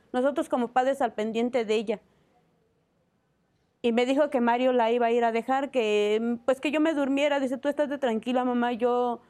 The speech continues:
cuando yo llegue te mando un mensaje de que ya estoy abajo". Le digo, "Bueno", porque ella, su habitación era la parte de en medio. Y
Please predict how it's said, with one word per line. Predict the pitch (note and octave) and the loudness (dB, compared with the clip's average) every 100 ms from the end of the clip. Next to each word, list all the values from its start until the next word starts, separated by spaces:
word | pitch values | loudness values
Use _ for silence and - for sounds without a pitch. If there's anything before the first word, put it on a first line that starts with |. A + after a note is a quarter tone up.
| _ _ | _ _
cuando | G#3+ A3+ | -2 0
yo | A#3+ B3+ | 2 2
llegue | B3+ C4+ C4+ | 4 2 2
te | A#3 | 0
mando | A3 A3+ | 0 0
un | A#3+ | 0
mensaje | A#3+ A#3+ A#3+ A#3 | 0 0 -2 0
de | A#3 | -2
que | A3+ G3+ | -2 -2
ya | A3 | 0
estoy | A3 A3+ G#3+ | 0 -2 0
abajo". | G#3 C4 C#4 C4+ B3+ _ _ _ | 2 2 0 -6 -8 _ _ _
Le | A3 | -2
digo, | A#3+ B3 | 0 2
"Bueno", | D4 D4+ | 2 2
porque | C4 G#3+ A3+ | -2 -2 -2
ella, | A#3 A#3 A3+ G3+ G#3 | 0 0 -2 -6 -10
su | - | -4
habitación | G#3+ G3+ G#3+ B3 A#3 | -2 0 -2 0 0
era | A3+ A3+ | 0 0
la | G#3 | 0
parte | F#3+ G#3 A3+ | -2 -2 0
de | G#3+ | -2
en | G#3+ | -2
medio. | B3 C4 A3+ G#3 _ _ _ _ _ _ | -4 -2 -4 -6 _ _ _ _ _ _
Y | - - | -4 -2